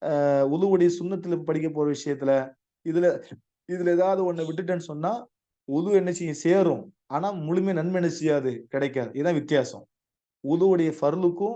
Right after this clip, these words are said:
உதுவுடைய சுன்னத்துக்குள்ள வித்தியாசம் இதுதான். ஃபர்ல ஏதாவது ஒண்ணை விட்டுட்டீங்கன்னு சொன்னா, அந்த உழு என்ன செய்யாது? சேராது. ஆனா சுன்னத்துல ஏதாவது நீங்க ஒண்ணு விட்டுட்டீங்க அப்படின்னு சொன்னா,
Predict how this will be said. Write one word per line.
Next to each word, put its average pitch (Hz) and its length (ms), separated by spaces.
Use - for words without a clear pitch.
உதுவுடைய 170 440
சுன்னத்துக்குள்ள 170 600
வித்தியாசம் 180 460
இதுதான். 123 340
ஃபர்ல 180 320
ஏதாவது 208 340
ஒண்ணை 196 140
விட்டுட்டீங்கன்னு 180 560
சொன்னா, 214 280
அந்த 170 180
உழு 170 220
என்ன 175 140
செய்யாது? 156 400
சேராது. 165 400
ஆனா 190 180
சுன்னத்துல 233 560
ஏதாவது 220 280
நீங்க 202 180
ஒண்ணு 185 140
விட்டுட்டீங்க 190 300
அப்படின்னு 160 240
சொன்னா, 143 240